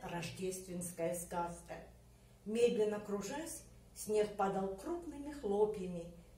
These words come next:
и легко, с каким-то особенным, истинно петербургским достоинством оседал на крышах,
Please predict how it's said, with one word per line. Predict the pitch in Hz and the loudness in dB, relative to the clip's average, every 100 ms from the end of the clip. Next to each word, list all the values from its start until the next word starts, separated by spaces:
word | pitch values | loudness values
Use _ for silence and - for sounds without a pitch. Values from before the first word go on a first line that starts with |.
| - | -6
и | 220 | 2
легко, | 254 247 - 226 175 170 | 2 2 -2 2 2 0
с | - | -2
каким-то | - 220 220 330 330 - 190 | 2 4 6 4 4 4 2
особенным, | - 247 254 240 165 143 - - - - | 2 2 2 0 -4 -6 -10 -18 -20 -6
истинно | 311 - - 226 202 | -2 -2 -2 -2 -2
петербургским | 214 208 220 196 254 330 - - - 170 | -4 -4 -2 0 0 0 -2 -4 -2 -2
достоинством | 160 156 - 285 311 302 - - 277 269 - - - | -2 -4 -4 -2 0 -2 -6 -8 -8 -8 -10 -18 -10
оседал | 185 - 202 330 381 | -6 -4 -2 0 0
на | - | -4
крышах, | - 190 214 - 170 | -6 -6 -4 -6 -8